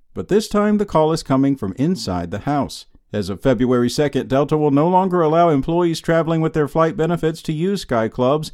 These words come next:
even if they have Sky Club memberships and are traveling on company business.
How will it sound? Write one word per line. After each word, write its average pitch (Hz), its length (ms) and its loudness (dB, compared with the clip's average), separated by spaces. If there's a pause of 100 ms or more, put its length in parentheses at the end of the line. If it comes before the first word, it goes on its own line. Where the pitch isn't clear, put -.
(140)
even 240 300 0
if 233 100 -2
they 190 120 -2
have 175 180 2
Sky 170 260 -2
Club 156 260 0
memberships 147 680 -2
and 117 120 -2
are 131 80 0
traveling 156 540 -4
on 156 160 -2
company 104 460 -2
business. 101 640 -4